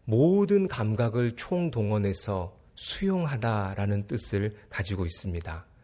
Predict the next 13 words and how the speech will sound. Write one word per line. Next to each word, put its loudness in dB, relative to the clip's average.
고난을 0
당한다는 -2
의미가 -2
있습니다. -10
여기에서 6
등장하는 6
관계사 2
호는 -2
복수형 0
관계 0
대명사로서 -2
단순하게 0
예수님께서 0